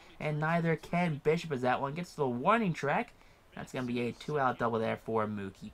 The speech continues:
Betts. You know, Mookie Betts, one of the best in the game, and he just proves you right there. Nolan Gorman up, and Gorman gets issued the free pass. Fastball just got away from him.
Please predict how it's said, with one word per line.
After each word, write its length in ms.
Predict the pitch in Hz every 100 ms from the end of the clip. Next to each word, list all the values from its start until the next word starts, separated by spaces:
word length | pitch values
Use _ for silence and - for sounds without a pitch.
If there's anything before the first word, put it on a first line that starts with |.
| -
Betts. 400 | 131 127 - - - - - - -
You 100 | 196
know, 100 | 190
Mookie 220 | 254 247 220
Betts, 300 | 233 240 -
one 100 | 240
of 60 |
the 140 | 233 175
best 400 | 208 214 - -
in 360 | 180 196 196
the 120 | 175 165
game, 640 | 131 180 233 226 175 175 - - - -
and 80 | 123
he 100 | 123
just 180 | 123 -
proves 280 | - 123 117
you 80 |
right 240 | 113 110 -
there. 340 | 123 127 110 - - - - -
Nolan 320 | 123 131 127
Gorman 340 | 123 143 147
up, 180 | 151 160
and 260 | 165 151 127 -
Gorman 540 | 165 277 294 185 131
gets 180 | 123 -
issued 340 | 120 123 117
the 80 | 110
free 320 | - 113 104
pass. 500 | 90 107 104 135 165
Fastball 480 | - 156 180 - 147
just 180 | 131 -
got 160 | 147
away 300 | 135 120 156
from 220 | 151 117 107
him. 180 | 110